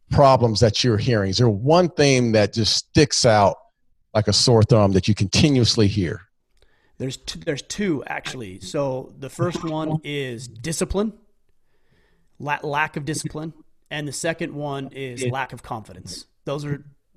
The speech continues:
Speaker 2: those are just generally the two biggest issues overwhelmingly that I see and hear from, from the men that, that listen in and tune into what we're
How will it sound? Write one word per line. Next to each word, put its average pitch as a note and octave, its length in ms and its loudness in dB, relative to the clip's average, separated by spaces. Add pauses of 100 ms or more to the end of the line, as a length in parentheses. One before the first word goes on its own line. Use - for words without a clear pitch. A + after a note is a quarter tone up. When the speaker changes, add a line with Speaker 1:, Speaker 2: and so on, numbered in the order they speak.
(240)
Speaker 2:
those D#3 320 -6
are D3+ 140 -4
just C3 240 -14
generally D#3 540 -4
the B2+ 120 -8
two E3+ 320 -8
biggest C#3 440 -8
issues C#3+ 600 -12
overwhelmingly B2 680 -10
that A#2+ 160 -10
I A#2 120 -10
see A#2 360 -10
and A2 100 -14
hear A#2 220 -12
from, A2 320 -16
from - 180 -16
the A2 60 -14
men A2 220 -14
that, - 280 -20
that A#2 220 -16
listen B2 260 -16
in G#2+ 120 -16
and G#2+ 80 -18
tune A2+ 200 -16
into G#2+ 160 -16
what A2+ 140 -14
we're F#2+ 80 -20